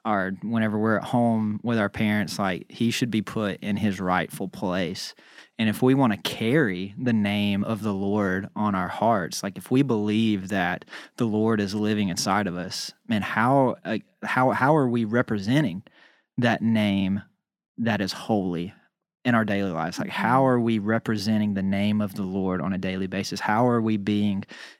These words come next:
Speaker 1: an ambassador for Christ, as Scripture says,
Speaker 2: Mm-hmm.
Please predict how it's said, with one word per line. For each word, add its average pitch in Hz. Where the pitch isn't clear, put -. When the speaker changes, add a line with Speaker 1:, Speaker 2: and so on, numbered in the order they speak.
Speaker 1:
an 120
ambassador 104
for 117
Christ, 98
as 101
Scripture -
says, 90
Speaker 2:
Mm-hmm. 180